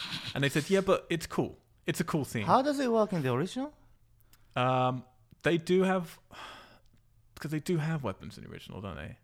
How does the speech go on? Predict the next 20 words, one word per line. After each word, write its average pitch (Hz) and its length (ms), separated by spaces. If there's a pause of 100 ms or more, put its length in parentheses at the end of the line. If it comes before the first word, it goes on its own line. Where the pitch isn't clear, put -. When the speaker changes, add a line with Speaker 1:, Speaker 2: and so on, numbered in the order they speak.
Speaker 1:
Yeah, 139 140
but 139 80
how? 107 580
Speaker 2:
I 131 80
don't 110 160
remember. 107 360 (200)
I 120 60
mean, 156 180
maybe 165 220
it's 123 100
a 120 60
problem 110 200
with 101 100
the 104 120
original 110 220
as 110 80
well. 107 240 (220)
I - 60
don't - 180
know. 98 160